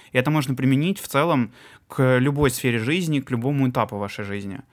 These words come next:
И, э, страх в этот момент становится таким мощнейшим, с-, полезным стимулом для того, чтобы начать действовать.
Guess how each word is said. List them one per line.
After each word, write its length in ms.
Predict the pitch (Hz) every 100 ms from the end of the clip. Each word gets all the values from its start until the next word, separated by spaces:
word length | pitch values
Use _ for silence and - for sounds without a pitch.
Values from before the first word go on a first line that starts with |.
| _
И, 460 | 135 139 139 135 123 - - - -
э, 200 | 131 127
страх 500 | 123 135 151 214 - _ - -
в 340 | 120 127 123 143
этот 180 | 151
момент 340 | 131 127 170 208
становится 520 | - 123 160 156 131 - -
таким 380 | 127 143 120 120
мощнейшим, 880 | 127 127 139 - 147 175 - 120 104 - -
с-, 100 | -
полезным 520 | - 131 127 165 143 120
стимулом 420 | 139 160 139 117
для 120 | 107
того, 180 | 120 151
чтобы 200 | 135 117
начать 280 | 110 139 127
действовать. 560 | 113 101 - - -